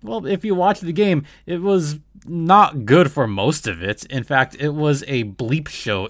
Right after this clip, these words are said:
if you know what I mean. Starting in the first period, the Ducks were kind of sleeping somewhat in the first period, but they were still fine.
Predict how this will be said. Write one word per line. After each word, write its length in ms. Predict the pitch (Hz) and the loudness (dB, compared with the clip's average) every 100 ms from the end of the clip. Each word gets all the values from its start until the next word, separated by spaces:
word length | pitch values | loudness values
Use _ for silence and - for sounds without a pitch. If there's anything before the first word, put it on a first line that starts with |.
| - | -6
if 160 | 123 | -6
you 100 | 120 | -2
know 120 | 113 | -2
what 140 | 104 101 | 0 0
I 80 | 101 | 0
mean. 240 | 123 92 - - - _ | -2 -4 -12 -20 -20 _
Starting 380 | - 170 240 220 | -4 0 2 2
in 80 | |
the 80 | 151 | 2
first 260 | 147 185 - | 0 -2 0
period, 380 | 185 208 160 - - _ _ _ | 2 2 2 -2 -18 _ _ _
the 100 | 156 | -4
Ducks 260 | 113 254 - | 0 0 0
were 160 | 247 | -2
kind 320 | - - 202 208 | 0 0 2 2
of 160 | 139 - - - | -2 -6 -20 -16
sleeping 680 | - 135 208 - 165 107 - _ - | -10 -4 -2 0 -2 -2 -8 _ -16
somewhat 680 | - - 131 127 98 123 - - | -12 -6 -4 -2 -2 -4 -6 -16
in 240 | - 123 | -8 -6
the 80 | 107 | -6
first 260 | - 104 98 | -6 -6 -6
period, 380 | 110 101 135 135 | -4 -2 -2 -2
but 160 | 131 | -2
they 80 | 196 | -2
were 120 | 214 | 0
still 220 | 202 156 | 0 -2
fine. 560 | - - 101 87 113 190 | -2 -4 -8 -2 -2 -2